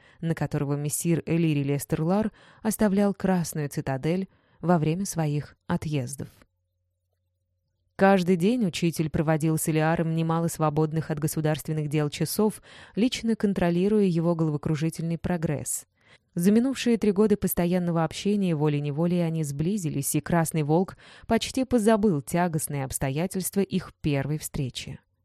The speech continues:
И Ширхе капризно закатила глаза. Подобно великим триумфаторам Леонора, на челе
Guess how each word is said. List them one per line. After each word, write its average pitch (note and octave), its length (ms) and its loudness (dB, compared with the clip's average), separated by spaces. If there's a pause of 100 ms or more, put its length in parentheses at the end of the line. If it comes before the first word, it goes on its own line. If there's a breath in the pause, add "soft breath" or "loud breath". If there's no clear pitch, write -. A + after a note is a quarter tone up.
(300)
И F#3 120 4
Ширхе F3+ 540 2
капризно D#3 560 -2
закатила D#3 520 -2
глаза. D3+ 480 -4 (440 soft breath)
Подобно E3+ 460 4
великим E3 420 2
триумфаторам D#3+ 640 0
Леонора, D3+ 520 0
на D3+ 120 -2
челе F3 320 0